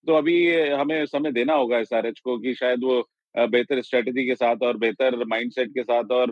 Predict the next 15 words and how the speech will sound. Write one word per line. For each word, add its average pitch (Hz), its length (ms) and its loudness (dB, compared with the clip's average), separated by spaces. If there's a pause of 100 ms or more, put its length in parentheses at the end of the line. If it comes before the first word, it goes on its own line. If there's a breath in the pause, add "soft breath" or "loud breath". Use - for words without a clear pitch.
(360)
अ, 117 420 0
द-, 117 340 -2
अगले 123 300 2
मैच 123 260 2
में 127 100 -4
मै-, 117 340 -2
मैदान 117 300 0
में 127 100 0
उतरे 123 260 0
और 127 60 0
सरप्राइज 117 460 -2
करें 123 320 -2
बाकी 110 280 -2
टीमों 107 300 -6
को। 120 180 -4